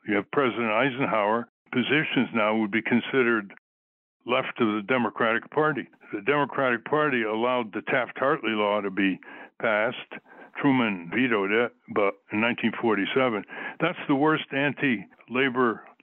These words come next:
law in the Western world, and the Democrats never made it a political issue to repeal it subsequent many, many decades. And they've now passed something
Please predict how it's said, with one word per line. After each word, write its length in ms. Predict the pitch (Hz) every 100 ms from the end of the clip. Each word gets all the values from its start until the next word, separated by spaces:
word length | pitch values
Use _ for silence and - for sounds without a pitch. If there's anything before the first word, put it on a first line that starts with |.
| -
law 360 | 123 139 127 120
in 120 | 123
the 80 | 117
Western 480 | 127 - - 127
world, 400 | 139 180 135 101 -
and 200 | 120 110
the 120 | 104
Democrats 520 | 131 131 113 131 117 - - - - -
never 260 | 131 143 135
made 260 | 127 139 127
it 100 | 120
a 60 |
political 500 | - 131 135 123 127
issue 280 | 131 123 117
to 60 | 113
repeal 520 | 110 - 160 147 113
it 80 | - _ _ _ _ - -
subsequent 360 | 113 120 110 104 - - _ -
many, 220 | 131 135
many 360 | 117 117 110 101 - - - _ - -
decades. 500 | - - 95 85 - -
And 80 | 123
they've 220 | 113 120
now 180 | 160 147
passed 280 | - 143 120 -
something 460 | 135 120 120 104